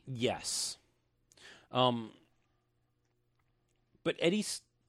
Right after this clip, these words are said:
further comments about this is, you know, you can say Honda's a mess, but so are McLaren. They've been a former shadow of their former selves since they arrogantly stated that Lewis Hamil-, Hamilton would rue the day he left McLaren. And,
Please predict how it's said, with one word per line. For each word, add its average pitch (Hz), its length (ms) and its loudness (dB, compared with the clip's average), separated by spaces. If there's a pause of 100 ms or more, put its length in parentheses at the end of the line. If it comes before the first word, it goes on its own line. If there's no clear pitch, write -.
(360)
further 151 400 2
comments 175 480 -2
about 92 300 2
this 104 240 -6
is, 107 180 -4
you 117 80 2
know, 120 80 2
you 120 160 0
can 147 120 -4
say 190 180 0
Honda's 151 400 0
a 120 40 -2
mess, 135 300 0
but - 180 -10
so 117 140 -4
are 110 60 -2
McLaren. 107 500 -4 (400)
They've 135 140 4
been 127 100 0
a 113 60 0
former 190 360 -2
shadow 151 440 2
of 120 180 0
their 110 140 2
former 127 380 -4
selves 117 360 0
since - 220 -6
they 117 120 -6 (160)
arrogantly 165 600 2
stated 131 480 0
that - 160 -6
Lewis 135 280 0
Hamil-, 120 340 -4 (180)
Hamilton 120 400 -2 (340)
would 110 300 2
rue 220 320 12
the 285 100 6
day 175 300 12
he 139 160 4
left 131 260 8
McLaren. 95 460 -4
And, 98 160 -8